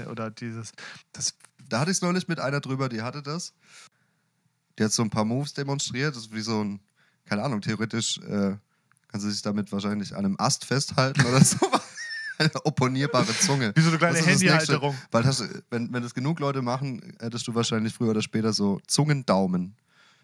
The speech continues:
Speaker 2: <laughs> zum Greifen.
Speaker 1: Kann man seine Brezel dann festhalten.
Speaker 2: <laughs>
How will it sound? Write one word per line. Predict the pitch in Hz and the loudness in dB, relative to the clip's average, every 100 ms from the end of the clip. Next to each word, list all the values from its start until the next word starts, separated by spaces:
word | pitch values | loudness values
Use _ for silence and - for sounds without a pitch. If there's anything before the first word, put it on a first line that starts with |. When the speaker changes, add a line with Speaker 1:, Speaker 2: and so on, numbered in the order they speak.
| _ - | _ 2
Speaker 2:
<laughs> | - - - - - - - - - - - | 4 4 -4 -10 -6 -6 -6 -12 -10 -10 -6
zum | - 147 147 | -4 -2 -4
Greifen. | - 95 123 135 - 120 - - - _ - _ _ _ _ _ _ _ - | -2 2 2 0 -4 -6 -4 -6 -8 _ -20 _ _ _ _ _ _ _ -8
Speaker 1:
Kann | 135 | -4
man | 131 | 0
seine | 139 139 | 0 0
Brezel | 131 156 - 143 | 0 0 2 2
dann | 131 | 4
festhalten. | - 147 202 139 135 202 - - | 4 4 4 2 0 -4 -4 -8
Speaker 2:
<laughs> | 143 | -8